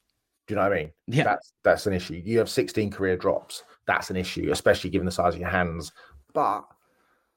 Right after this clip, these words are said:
Speaker 1: it's just a, like, given how run-oriented that, that Bison offense was, you know, fifty-seven plays in his career that went twenty plus yards.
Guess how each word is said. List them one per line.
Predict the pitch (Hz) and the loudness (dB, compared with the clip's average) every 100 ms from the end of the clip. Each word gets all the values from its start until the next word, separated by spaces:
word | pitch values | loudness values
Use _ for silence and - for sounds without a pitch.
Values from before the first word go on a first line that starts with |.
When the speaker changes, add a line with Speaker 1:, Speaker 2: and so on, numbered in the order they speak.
| - | -6
Speaker 1:
it's | 117 | -4
just | 151 143 127 | -4 -2 0
a, | 101 | 2
like, | 123 - - _ _ _ - - 151 | 2 -2 -6 _ _ _ -20 -16 -4
given | 175 175 | 0 0
how | 139 135 127 117 - | 0 -2 -2 -2 -4
run-oriented | 107 123 117 117 107 101 104 90 - - | 0 0 2 0 -2 -2 -4 -4 -8 2
that, | 95 - 73 - - | 2 2 -8 -20 -10
that | 113 85 | -8 -2
Bison | 110 104 - | 0 0 -2
offense | 104 101 98 - | -6 -2 -2 2
was, | 123 60 - - - _ _ _ _ _ | 0 0 -4 -8 -14 _ _ _ _ _
you | 113 | 4
know, | 92 | 4
fifty-seven | - - 180 175 143 - 143 131 | 2 4 4 4 -6 0 0 0
plays | 117 123 98 78 90 - | -2 0 0 -2 -10 -8
in | - | -2
his | 104 | -2
career | 98 104 98 | 0 0 0
that | 90 | 0
went | 90 95 | -2 0
twenty | - 95 | 0 2
plus | 92 95 - | 0 -6 -2
yards. | 107 71 60 - | -2 -2 -6 -12